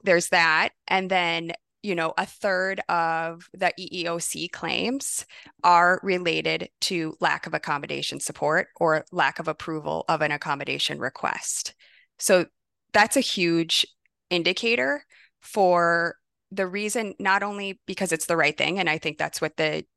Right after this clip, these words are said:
you know, our inclusion plans often share is, like, "Here's the right thing for our community." But again, on, like, to your point, Lloyd, Lloyd, only four percent are including it. Um, but it's going to,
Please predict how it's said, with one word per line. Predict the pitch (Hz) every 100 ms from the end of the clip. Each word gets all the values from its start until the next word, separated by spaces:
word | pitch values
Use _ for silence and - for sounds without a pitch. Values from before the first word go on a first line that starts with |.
| -
you | 185
know, | 160
our | 147
inclusion | 151 156 160 156 156
plans | 156 151 147 - -
often | 170 156 156 156 - -
share | - 180 151
is, | 147 147
like, | 151 -
"Here's | 220 196
the | 196
right | 175 160
thing | - 165
for | -
our | 151
community." | - 165 143 156 - 214 254 - -
But | - - -
again, | 185 165 156
on, | 160 -
like, | 160 - -
to | -
your | 160
point, | - 180
Lloyd, | 156 147 151 -
Lloyd, | 165 147 151
only | 170 160
four | 156 165
percent | 143 160 - 147
are | 147
including | 147 - 180 156
it. | 135 160 - - - - - -
Um, | 180 170 165 165 -
but | 185 - _ -
it's | 220
going | - 202 233
to, | 180